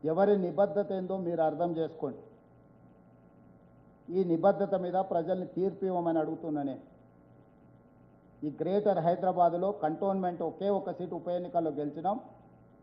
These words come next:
ముప్పై సంవత్సరాల నుంచి పెండింగ్ ఉన్న కంటోన్మెంట్ షామీర్పేట ఎలివేటెడ్ కారిడార్కు డిఫెన్స్ భూములు, కంటోన్మెంట్ షా-, మే-, మేడ్చల్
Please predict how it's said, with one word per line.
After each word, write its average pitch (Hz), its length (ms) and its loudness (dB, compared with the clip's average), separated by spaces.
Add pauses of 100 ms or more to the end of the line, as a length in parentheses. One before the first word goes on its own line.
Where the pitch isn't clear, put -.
ముప్పై 156 320 2
సంవత్సరాల 196 560 4
నుంచి 185 200 -4
పెండింగ్ 180 420 -4
ఉన్న 170 200 -4 (640)
కంటోన్మెంట్ 190 680 2
షామీర్పేట 175 480 0
ఎలివేటెడ్ 196 540 0
కారిడార్కు 175 680 0 (500)
డిఫెన్స్ 185 380 2
భూములు, 175 300 -2 (120)
కంటోన్మెంట్ 185 560 0
షా-, 170 260 4 (1300)
మే-, 175 340 2 (580)
మేడ్చల్ 190 500 2